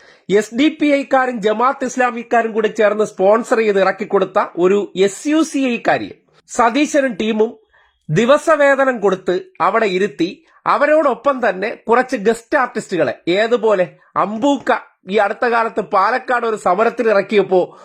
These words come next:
കുറച്ച് ആൾക്കാരെ നമ്മൾ കണ്ടില്ലേ, ഗസ്റ്റ് ആർട്ടിസ്റ്റുകളെ?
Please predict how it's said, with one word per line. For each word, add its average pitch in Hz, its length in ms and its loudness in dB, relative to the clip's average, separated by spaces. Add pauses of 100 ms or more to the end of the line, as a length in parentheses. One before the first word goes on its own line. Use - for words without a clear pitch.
(140)
കുറച്ച് 214 360 0
ആൾക്കാരെ 208 460 0
നമ്മൾ 185 280 0
കണ്ടില്ലേ, 180 480 -2 (400)
ഗസ്റ്റ് 220 420 2
ആർട്ടിസ്റ്റുകളെ? 226 680 0